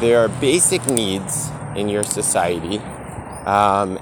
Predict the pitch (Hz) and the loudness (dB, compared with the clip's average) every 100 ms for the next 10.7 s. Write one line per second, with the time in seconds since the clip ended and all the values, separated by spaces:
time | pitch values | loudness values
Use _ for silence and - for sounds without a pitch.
0 | - 104 104 107 101 - - 127 - 147 | -6 -2 0 0 -4 -4 0 0 0 -6
1 | 139 117 92 113 110 113 123 113 104 101 | -4 -4 -2 -2 -2 -4 -4 -2 0 -2
2 | - 117 143 135 104 95 98 110 95 101 | -2 -2 -2 -4 -4 -4 -2 -2 -2 -4
3 | - 90 - 92 87 - - - - - | -6 -10 -6 -4 -6 -10 -18 -18 -18 -8
4 | 104 101 95 65 71 - 87 104 123 113 | -6 -4 -4 -6 -8 -4 0 4 4 2
5 | - 98 95 92 - 78 87 - - 85 | 0 -2 -2 -2 -6 -8 -8 -8 -8 -8
6 | - 78 - 143 180 - - - - - | -8 -4 0 0 -2 -16 -16 -16 -18 -18
7 | - - 131 104 107 - - - - 107 | -10 -2 2 2 0 -4 -12 -18 -12 -10
8 | - 110 104 98 98 98 92 95 87 - | -8 -6 -4 -4 -4 -4 -2 -4 -4 -12
9 | - - - - 101 98 - - - - | -16 -16 -12 -6 -2 -2 -2 -10 -14 -16
10 | - - - - 123 107 | -16 -14 -8 0 2 2